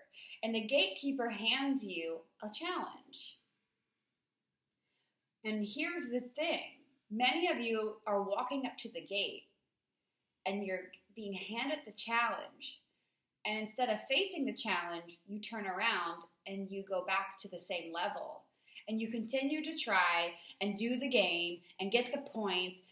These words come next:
But at some point, it just feels like you're on a hamster wheel and you're really bored with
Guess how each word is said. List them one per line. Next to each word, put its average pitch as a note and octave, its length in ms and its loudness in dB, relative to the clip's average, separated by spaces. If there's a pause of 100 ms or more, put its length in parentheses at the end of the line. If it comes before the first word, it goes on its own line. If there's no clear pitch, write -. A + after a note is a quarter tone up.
(120)
But G3 80 2
at F#3 180 4
some C#4 380 2
point, A3+ 240 2
it F3+ 160 -2
just G#3+ 280 0
feels B3+ 220 0
like G3+ 240 4
you're F3 160 -4
on F3+ 220 -2
a B3 220 -4
hamster G3 420 -2
wheel F3+ 400 0
and F3 100 -8
you're D#3 220 -8
really A3 340 -2
bored F#3 500 0
with F3+ 120 -14